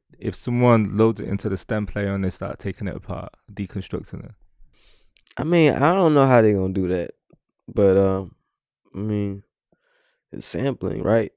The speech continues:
Speaker 2: So you sample something, you better call us, or we'll just
Speaker 1: <laughs>
Speaker 2: sue your ass.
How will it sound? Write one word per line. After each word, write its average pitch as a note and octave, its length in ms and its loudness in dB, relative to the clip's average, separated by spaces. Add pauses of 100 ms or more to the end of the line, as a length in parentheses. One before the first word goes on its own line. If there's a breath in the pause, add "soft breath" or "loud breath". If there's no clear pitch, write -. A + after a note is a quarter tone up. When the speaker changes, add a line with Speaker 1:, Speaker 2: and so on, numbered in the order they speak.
Speaker 2:
So G2 320 0
you G#2 200 -2
sample A#2 420 0
something, F#2+ 520 -6 (260)
you F#2+ 180 -10
better G2 280 -2
call A#2 440 2
us, - 240 -8 (480)
or G2 140 -8
we'll G2 240 -4
just F#2 300 -6
Speaker 1:
<laughs> - 20 -10
Speaker 2:
sue A#2+ 240 -2
your F#2+ 280 2
ass. D2 380 -6